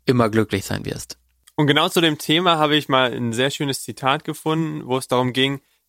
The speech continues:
Speaker 2: dass ein kleiner Junge seinen Papa gefragt hat, „Ja, wie finde ich denn eigentlich die passende Frau?“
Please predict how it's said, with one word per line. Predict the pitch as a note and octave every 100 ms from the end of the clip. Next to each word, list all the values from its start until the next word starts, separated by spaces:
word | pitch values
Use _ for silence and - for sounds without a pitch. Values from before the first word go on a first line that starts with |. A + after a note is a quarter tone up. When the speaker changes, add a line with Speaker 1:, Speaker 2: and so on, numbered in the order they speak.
| _
Speaker 2:
dass | A#2 A#2
ein | B2
kleiner | A#2 C3 D3
Junge | C3+ D3 D#3+ D#3 A2
seinen | C3 C3
Papa | A#2+ D#3+ E3+
gefragt | D3+ C#3+ - C#3+ D3
hat, | D3 C3 C#3
„Ja, | B2+ B2+ -
wie | - C3+
finde | D3+ E3 E3
ich | D#3
denn | D#3+ C#3
eigentlich | - C3+
die | C3+
passende | - C3+ C3 C3 A#2+
Frau?“ | - A2+ A#2 G#2